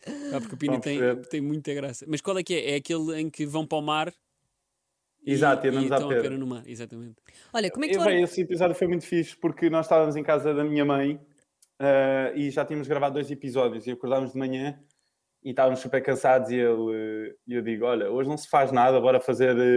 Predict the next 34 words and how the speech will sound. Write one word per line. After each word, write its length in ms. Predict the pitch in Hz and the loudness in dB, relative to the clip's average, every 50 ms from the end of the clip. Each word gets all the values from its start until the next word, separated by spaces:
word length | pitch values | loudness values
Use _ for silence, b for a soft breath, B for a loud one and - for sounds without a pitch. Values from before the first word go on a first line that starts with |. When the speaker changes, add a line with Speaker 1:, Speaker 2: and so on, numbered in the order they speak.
| 123 120 | 6 6
Speaker 2:
hum, 320 | 120 120 117 113 110 110 107 _ _ _ _ _ _ _ _ _ _ _ _ | 4 2 0 -4 -6 -10 -14 _ _ _ _ _ _ _ _ _ _ _ _
longboard 500 | 127 131 135 123 120 120 123 131 127 117 | 0 2 2 4 4 6 6 6 4 2
os 100 | 113 104 | -2 0
dois, 400 | - 120 123 127 123 - - - | 0 0 0 0 -4 -10 -18 -12
só 160 | - - 135 | -6 -4 -4
curtir, 460 | - - - - 127 127 127 113 104 - _ | -4 -6 -8 -6 -4 -4 -4 -6 -8 -12 _
bora 240 | 117 113 127 131 131 | -6 -6 -4 -4 -2
não 160 | 131 131 135 | -2 -2 2
gravar, 500 | 135 131 120 110 120 123 123 120 104 104 - _ _ _ - | 2 2 4 4 4 4 4 2 -2 -6 -12 _ _ _ -8
eh, 160 | 110 113 110 | -6 -6 -6
estamos 240 | 113 - 117 113 - | -6 -6 -8 -8 -8
super 220 | - 123 - 120 | -6 -6 -4 -4
cansados, 420 | - 123 113 - - 107 110 110 113 | -4 -6 -8 -4 -4 -4 -2 -2 -2
gravámos 360 | 113 110 113 113 113 117 110 | -2 0 0 0 0 0 0
dois 160 | 117 113 107 | -2 -2 -2
dias 220 | 113 113 117 110 - | -2 -2 -4 -4 -4
seguidos." 320 | - 117 117 117 113 - _ _ _ _ _ _ _ _ _ _ _ _ _ - | -6 -6 -6 -6 -6 -10 _ _ _ _ _ _ _ _ _ _ _ _ _ -4
Ahm, 720 | 113 117 113 113 113 113 113 113 113 113 110 110 107 101 - _ - | 0 2 4 4 4 4 4 4 2 0 -2 -4 -6 -10 -14 _ -6
e 140 | 123 120 120 | -2 2 2
ele, 200 | 113 110 104 - - - _ _ _ _ _ _ _ _ _ | 2 2 0 -4 -8 -14 _ _ _ _ _ _ _ _ _
"Tá 100 | - 202 190 | -2 0 0
bem, 140 | 170 165 160 | 0 0 2
pode 200 | 175 175 170 - | 0 0 0 0
ser, 300 | - 131 120 110 - - _ | -2 -2 -2 -2 -6 -12 _
bora 220 | 117 117 110 101 104 | -8 -8 -8 -8 -8
então." 200 | - - 98 - _ _ _ | -12 -16 -20 -20 _ _ _
E 80 | 147 139 | -10 -10
cheguei 260 | - - - 185 180 | -6 0 4 4 6
à 80 | 175 | 6
garagem 600 | 175 175 175 165 170 170 175 165 175 180 180 180 180 _ _ - - | 6 6 6 6 6 6 4 4 0 -2 -4 -4 -8 _ _ -10 -8
e 40 | 151 | -4
vejo 240 | 139 160 175 160 151 | 0 2 2 2 2
duas 220 | 156 165 175 160 143 | 0 0 0 0 0
luvas. 500 | 165 180 165 127 117 113 - - _ | 0 0 0 0 -4 -8 -10 -16 _